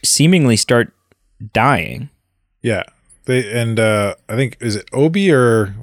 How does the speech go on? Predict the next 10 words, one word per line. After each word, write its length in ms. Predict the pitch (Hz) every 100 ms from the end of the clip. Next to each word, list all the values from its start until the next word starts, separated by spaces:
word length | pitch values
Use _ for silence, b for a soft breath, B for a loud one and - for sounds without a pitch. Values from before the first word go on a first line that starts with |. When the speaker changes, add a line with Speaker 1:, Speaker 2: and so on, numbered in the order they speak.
| -
Speaker 2:
w-, 100 | - -
w-, 280 | 104 98
what 220 | 98 95 -
the 100 | 104
other 160 | 104
fella 340 | 92 95 90 85
that, 340 | 85 - -
uh, 300 | 92 87 78 - _ _ _ _ _ _ _ _ -
says 280 | - 92 80
that 280 | 80 76